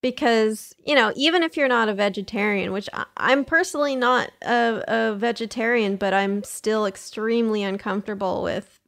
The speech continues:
factory farming. I think that if we're going to eat animals, we should at least have the decency to give them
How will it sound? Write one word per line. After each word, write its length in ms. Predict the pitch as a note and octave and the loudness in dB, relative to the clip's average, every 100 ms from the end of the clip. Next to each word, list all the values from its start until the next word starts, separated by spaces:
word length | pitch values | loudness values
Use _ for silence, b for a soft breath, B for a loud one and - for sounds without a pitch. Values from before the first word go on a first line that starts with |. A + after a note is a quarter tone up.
| - | -2
factory 500 | G#3+ G3+ - F#3 G3 | 0 0 -4 -4 -4
farming. 500 | - G3 G#3 G3 F#3 | 0 2 2 0 -2
I 100 | F#3 | -4
think 320 | - G3 G3 | -4 -4 -4
that 400 | - - - b b b b _ _ | -2 -2 -2 b b b b _ _
if 260 | A#3 A#3 - | 4 4 2
we're 200 | G#3+ G#3 | -2 0
going 420 | G#3 G#3 G3+ G3+ | 0 2 0 -2
to 600 | - A3 G3 G3 F#3 F#3 - | -4 -2 0 0 0 -4 -4
eat 220 | A3+ A3+ | -4 -2
animals, 800 | A3 G#3+ A3+ G3 F3+ E3+ G3+ - | 0 2 2 2 -2 -4 -8 -8
we 160 | G#3+ G#3 | -6 -4
should 160 | - G3+ | -2 -2
at 120 | G3 | 0
least 220 | G#3+ - | 0 0
have 160 | G3+ F#3+ | -2 -2
the 80 | F#3 | -2
decency 600 | F#3+ G3+ G#3 G3 F#3 F3+ | -2 -2 -4 -4 -6 -6
to 120 | F#3 | -4
give 240 | F#3+ F#3 F3 | -4 -4 -2
them 360 | F#3 F3+ F3+ | -2 -2 -4